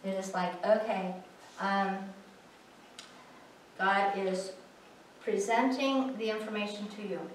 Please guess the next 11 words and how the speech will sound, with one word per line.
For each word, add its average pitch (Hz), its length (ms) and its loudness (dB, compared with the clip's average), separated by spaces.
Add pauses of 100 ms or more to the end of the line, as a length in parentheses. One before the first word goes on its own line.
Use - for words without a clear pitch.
(1160)
And 165 200 -6 (140)
you, 294 560 0 (1200)
and 196 140 0
the 190 60 -4
Holy 233 220 6
Spirit 240 340 2
is - 60 -2
helping 208 300 2
you 180 320 -6
clearly 233 760 2
understand, 220 640 -2